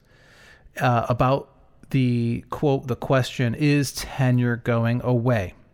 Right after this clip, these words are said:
question. And that has been something that I've heard talked about since I've started in the academic setting. And you'll hear me say that not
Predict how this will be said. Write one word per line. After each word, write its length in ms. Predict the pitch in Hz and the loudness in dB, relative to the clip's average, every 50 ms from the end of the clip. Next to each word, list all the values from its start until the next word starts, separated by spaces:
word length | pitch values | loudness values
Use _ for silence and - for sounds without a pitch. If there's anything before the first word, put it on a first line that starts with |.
| _ _ _ - | _ _ _ -12
question. 640 | - - 135 113 101 - - - - 101 107 135 - - - - - - - - - | -2 0 0 0 0 -2 -4 -8 -8 -8 -8 -10 -14 -18 -20 -20 -20 -20 -16 -4 0
And 80 | 135 139 | 2 2
that 120 | 135 139 | 4 4
has 120 | 143 131 | 2 2
been 120 | 139 139 127 | 0 -2 -2
something 380 | - - 127 120 - 131 123 | 0 0 0 0 0 0 0
that 160 | 117 110 110 110 | 0 0 0 0
I've 320 | 110 110 110 101 - - _ - - | 0 0 -2 -4 -6 -14 _ -20 -18
heard 540 | - - - - - 165 156 151 156 156 156 | -14 -12 -12 -4 0 2 2 4 2 0 -2
talked 360 | - - - 131 127 - - | -4 -2 0 0 0 0 -2
about 280 | 139 120 120 117 117 - | 0 0 0 0 0 -2
since 260 | - - 135 127 110 - | -2 0 0 0 0 0
I've 220 | 117 127 143 135 | 0 0 0 0
started 560 | - - - 123 110 107 107 110 110 110 107 - - _ _ _ _ _ - | -2 -2 0 0 2 2 0 0 -2 -4 -6 -10 -18 _ _ _ _ _ 0
in 100 | 135 123 | 2 2
the 100 | 123 117 | 4 2
academic 520 | 113 110 - 120 107 117 104 107 107 - | 2 0 -2 -2 -2 0 0 0 -2 -2
setting. 360 | - - 175 190 135 - - - _ _ _ _ _ _ _ _ _ _ _ - - - - - - - - | 0 0 0 0 0 -2 -8 -14 _ _ _ _ _ _ _ _ _ _ _ -20 -20 -20 -20 -20 -20 -4 0
And 100 | 139 139 | 2 4
you'll 120 | 151 202 220 | 4 6 6
hear 180 | 180 180 170 | 4 4 4
me 140 | 170 180 202 | 4 2 2
say 340 | - - - 131 117 120 127 | 0 2 0 2 2 2 0
that 420 | 120 123 123 127 123 - - - | 2 2 2 0 0 -2 -6 -6
not 500 | 151 151 156 156 151 160 175 - - - | -2 0 2 2 4 2 0 -2 -6 -12